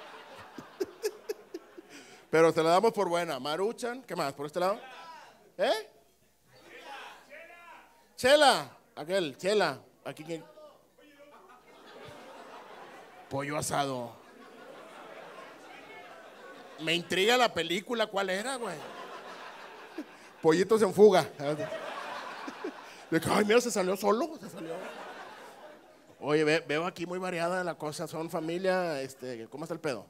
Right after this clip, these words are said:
Familia. ¿Quién dijo de todo? Vamos a ver estos pendejos.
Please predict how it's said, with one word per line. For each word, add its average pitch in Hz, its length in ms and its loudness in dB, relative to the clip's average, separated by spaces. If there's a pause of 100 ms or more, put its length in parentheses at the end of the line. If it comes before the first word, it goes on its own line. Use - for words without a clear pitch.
(720)
Familia. 147 600 0 (200)
¿Quién 196 200 -2
dijo 226 180 0
de 226 80 2
todo? 226 180 0
Vamos 226 200 0
a 220 60 0
ver 220 60 0
estos 214 140 -10
pendejos. 170 380 -4